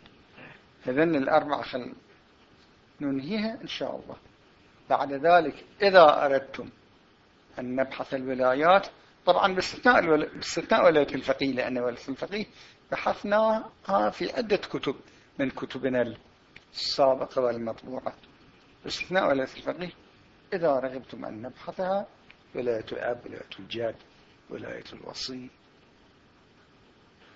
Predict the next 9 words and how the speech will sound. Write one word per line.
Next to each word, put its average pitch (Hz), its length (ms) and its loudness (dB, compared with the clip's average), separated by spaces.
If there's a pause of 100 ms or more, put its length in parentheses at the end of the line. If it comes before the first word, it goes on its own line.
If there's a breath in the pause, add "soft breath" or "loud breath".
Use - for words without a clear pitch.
(640 soft breath)
ولاية 113 360 -2 (120)
عدو 120 220 -12
المؤمنين، 107 760 -12
إذا 151 260 -8
أحببتم - 500 -18 (1080)
نبحث 113 480 -12
فإن، - 340 -20 (100)
وإلا 107 380 -14
فلا. - 320 -20